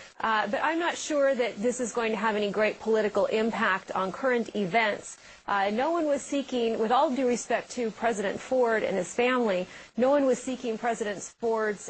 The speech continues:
opinion, uh, these past six years, and, uh, now that he's chimed in posthumously, uh, I don't know that it's really going to have much an effect, other than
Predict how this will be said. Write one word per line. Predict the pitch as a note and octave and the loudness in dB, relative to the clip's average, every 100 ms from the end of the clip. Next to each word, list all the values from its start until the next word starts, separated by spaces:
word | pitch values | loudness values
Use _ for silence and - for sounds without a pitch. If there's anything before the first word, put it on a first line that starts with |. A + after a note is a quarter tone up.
| - | -8
opinion, | F#3+ - C4+ B3+ B3 A3+ A3 - - - | -8 -6 -4 -2 -2 -2 -6 -10 -20 -6
uh, | G3+ G3 G3 | -2 0 0
these | G#3+ - | -2 -4
past | - A3+ G#3+ G#3 - - | -4 2 2 0 -8 -10
six | A3+ G3+ - | -10 -8 -8
years, | G#3 G#3+ G#3 G3 F#3+ - | -4 -2 -2 -2 -4 -8
and, | - G3+ F#3+ F#3+ F#3+ - | -6 -4 -2 -2 -4 -4
uh, | G3 F3+ E3 A#2+ C3+ - E2 - G3+ G3+ G#3 G#3+ - - | -2 0 2 0 -2 -4 -8 -8 -10 -12 -14 -14 -14 -6
now | G#3+ A3 A3+ | 0 2 2
that | G#3+ | 0
he's | - A3 G3 - - _ _ - | 0 -2 -2 -6 -20 _ _ -20
chimed | - - A#3 A3 G3+ | -12 -4 -2 0 0
in | G#3+ G#3 G#3 F#3+ - - - | -2 0 -2 -4 -12 -20 -4
posthumously, | A#3+ A3+ - G#3+ G#3 A3+ G#3+ G3 A3 G#3 | 0 0 -2 -4 -4 -2 -2 0 0 -2
uh, | - G#3+ G3+ G3 F#3 - | -2 2 4 4 2 2
I | A3+ A3+ | 0 0
don't | A3+ F3 | -2 0
know | G#3 F#3+ | 0 0
that | G3 | 0
it's | F#3 - | -4 -2
really | F#3+ F#3+ F#3+ | 0 0 0
going | F#3 F#3 | 0 0
to | F#3+ | 0
have | G3+ F3+ F3+ | 0 -2 -2
much | G3+ F#3+ G3 | -2 -4 -4
an | |
effect, | E3 - F#3+ - | -4 -2 -4 -2
other | C4+ D4+ D4 | -2 -2 -2
than | A#3+ A#3 A3+ | -2 -4 -4